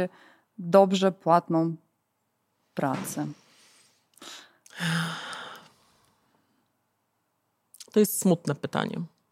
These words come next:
Speaker 2: To jest smutne pytanie, bo to pytanie mówi mi o tym, że, że osoba, która je zadaje, nie doświadczyła, e, serdeczności albo takiej ilości serdeczności, która by pozwoliła tej osobie poczuć się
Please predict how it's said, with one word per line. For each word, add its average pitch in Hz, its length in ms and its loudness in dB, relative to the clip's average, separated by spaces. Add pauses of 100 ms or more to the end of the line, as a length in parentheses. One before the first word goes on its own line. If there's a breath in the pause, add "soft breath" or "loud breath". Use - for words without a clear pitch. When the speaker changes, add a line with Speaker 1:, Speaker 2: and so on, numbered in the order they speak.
(760)
Speaker 2:
To 185 80 -2
jest 175 160 0
smutne 196 380 2
pytanie, 185 560 2
bo 170 140 2
to 175 140 0
pytanie 180 760 0 (1000 loud breath)
mówi 190 280 4
mi 180 160 6
o 180 100 6
tym, 180 260 4
że, 165 560 6
że 160 180 0
osoba, 175 400 4
która 170 320 4
je 165 120 4
zadaje, 165 720 4
nie 165 160 2
doświadczyła, 160 1500 2 (440 loud breath)
e, 151 220 0
serdeczności 175 1120 2
albo 165 200 2
takiej 170 340 0
ilości 160 320 0
serdeczności, 160 840 0
która 160 280 -2
by 160 80 -2
pozwoliła 160 520 2
tej 156 180 0
osobie 156 340 -2
poczuć 175 460 0
się 156 480 0